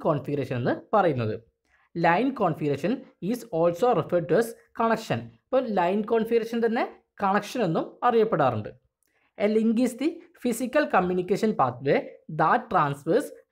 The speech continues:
data from one device to another. ഒരു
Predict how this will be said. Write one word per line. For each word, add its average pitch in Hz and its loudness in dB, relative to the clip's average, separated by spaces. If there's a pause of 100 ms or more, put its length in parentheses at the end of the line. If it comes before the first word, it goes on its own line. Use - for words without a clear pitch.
(160)
data 175 2
from - 2 (400)
one 214 2 (120)
device 135 0
to 294 2 (260)
another. 120 -2 (1000)
ഒരു 330 4